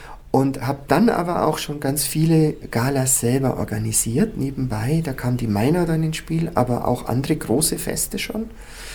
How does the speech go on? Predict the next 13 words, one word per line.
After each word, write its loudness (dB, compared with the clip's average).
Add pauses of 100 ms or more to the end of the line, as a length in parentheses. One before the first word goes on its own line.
(400)
Und -2
da 4
hab 4
ich -2
immer 6
wieder 4
Opernsänger 0
oder 0
auch -8
Künstler -4
geholt. -8
Und -8 (140)
also, -4